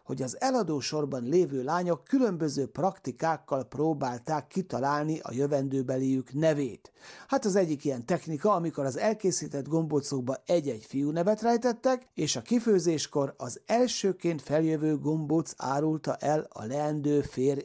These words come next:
nevét. Ugyancsak a turizmus pont com számolt be arról, hogy vízi turisztikai majálist és vásárt rendeznek Balatonfüreden.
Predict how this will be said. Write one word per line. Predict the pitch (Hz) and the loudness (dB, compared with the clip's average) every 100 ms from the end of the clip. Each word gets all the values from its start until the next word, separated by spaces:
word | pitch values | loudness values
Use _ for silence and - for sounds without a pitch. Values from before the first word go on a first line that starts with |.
| - | -4
nevét. | 135 131 131 117 110 - _ _ _ _ _ _ _ _ _ _ _ _ _ _ _ _ _ _ | -2 0 0 -2 -6 -18 _ _ _ _ _ _ _ _ _ _ _ _ _ _ _ _ _ _
Ugyancsak | 233 240 220 220 | 2 2 2 0
a | 214 | 2
turizmus | 247 240 208 214 208 | 2 2 4 2 4
pont | 202 196 | 0 2
com | 220 | 0
számolt | 202 214 202 196 175 | 2 2 2 2 2
be | 180 | 2
arról, | 185 208 196 | 4 4 4
hogy | 175 160 | 4 4
vízi | 247 208 | 2 2
turisztikai | 185 180 180 - 180 170 170 | 2 4 2 0 0 4 4
majálist | 190 196 156 156 143 160 | 4 4 4 2 -2 -4
és | 143 | -4
vásárt | 160 196 180 - 151 147 | 0 2 2 0 -2 -2
rendeznek | 143 160 160 156 175 175 | 0 2 2 2 2 0
Balatonfüreden. | 160 220 156 - 131 123 135 131 117 123 113 | 2 4 4 0 -2 -2 0 0 0 -4 -6